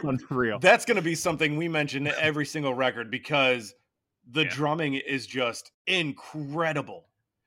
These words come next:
Speaker 2: That might be the only knock on I've Loved You at Your Darkest is he's kinda subdued in that.
Speaker 1: A little bit, but I think that, I think that's also because of the,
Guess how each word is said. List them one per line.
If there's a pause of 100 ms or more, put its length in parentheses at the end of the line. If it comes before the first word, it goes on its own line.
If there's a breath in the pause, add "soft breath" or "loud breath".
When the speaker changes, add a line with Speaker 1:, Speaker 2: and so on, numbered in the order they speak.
(220)
Speaker 2:
That
might
be
the
only
knock
on (100)
I've
Loved
You
at
Your
Darkest
is
he's
kinda
subdued
in
that. (440)
Speaker 1:
A
little
bit,
but
I
think
that,
I
think
that's
also
because
of
the,